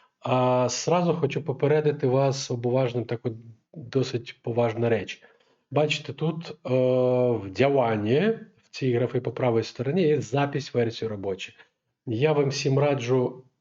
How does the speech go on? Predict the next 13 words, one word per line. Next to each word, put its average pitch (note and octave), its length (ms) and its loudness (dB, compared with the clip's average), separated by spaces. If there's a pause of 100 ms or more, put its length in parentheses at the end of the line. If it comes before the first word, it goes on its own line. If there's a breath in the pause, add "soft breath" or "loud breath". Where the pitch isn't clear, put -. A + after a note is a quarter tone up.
натискати C3 960 0 (560)
одразу B2 500 2
після A#2+ 500 0 (420 loud breath)
а, A#2 160 2
того, A#2 420 0
кі-, - 480 -10
того, A#2+ 220 4
як A#2 240 2
ви A#2+ 80 2
заповните, A2 1300 0 (720 loud breath)
а, G#2+ 460 0
якусь A2+ 300 -2
там G2+ 320 -2